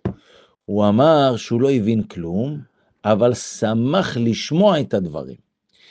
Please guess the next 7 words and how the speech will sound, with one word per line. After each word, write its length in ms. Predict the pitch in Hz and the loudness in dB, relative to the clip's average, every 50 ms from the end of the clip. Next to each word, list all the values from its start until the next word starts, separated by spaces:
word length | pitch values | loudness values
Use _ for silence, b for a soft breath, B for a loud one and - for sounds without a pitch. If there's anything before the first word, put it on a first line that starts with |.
| b b b b b | b b b b b
דבריו 720 | - - 92 95 107 113 143 170 185 180 170 165 170 165 151 147 | -12 -6 -2 0 2 2 4 4 4 4 4 4 2 2 0 0
נראו 300 | 131 120 113 120 160 170 | 0 0 2 2 2 2
לי 160 | 156 151 131 | 2 2 0
כסותרים 680 | 117 135 127 - - - 120 110 - - 151 156 151 135 | 0 -2 -2 -2 -2 -2 -2 -2 -2 -2 -2 0 0 0
זה 280 | 104 92 101 98 92 87 | 0 2 0 0 0 -2
את 80 | 76 | -4
זה. 140 | 73 82 73 | -8 -14 -18